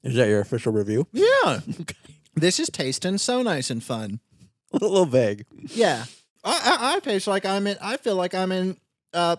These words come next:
Speaker 2: frosted donut strawberry heaven.
Speaker 1: The way that I'm judging this
Speaker 2: Yeah.
Speaker 1: is right now, do I feel like, feel as an overall human being, top to bottom,
Speaker 2: Top
Speaker 1: hair to my feet, do I feel like I just ate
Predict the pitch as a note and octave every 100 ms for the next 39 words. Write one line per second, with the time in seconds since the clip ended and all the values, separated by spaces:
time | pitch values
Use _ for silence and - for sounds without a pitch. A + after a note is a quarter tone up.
0 | - G#3 G3 F#3+ F#3+ F#3 F#3+ G3 - -
1 | G#3+ G3 G#3 G#3+ A3 C#4 B2+ G#2+ - _
2 | _ - A#2 C3 A2+ B2+ D#3+ D3 C3 A#2
3 | A#2 B2 C#3 D3 - - C3+ B2+ A2+ G2+
4 | G2 A2 C3 C#3 A#2+ G2 A2 - _ _
5 | _ _ - A2+ A#2 B2+ A#2+ A2+ - -
6 | C3 B2 G#2 F#2+ - - - - - -
7 | F3 E3 A2+ G2 F#2 - _ _ _ -
8 | B2+ A2+ A2+ A#2+ C#3 C3 A#2 A2 A#2 A2
9 | G#2 F#2 F2 - G#2+ A2 A2 G#2+ G2 G#2
10 | A2+ A#2+ C3+ C3 C3+ - _ _ C3+ C#3
11 | C3 A#2+ D3+ B2+ A#2 A#2 A#2 A#2 A2 -
12 | - A#2 G#2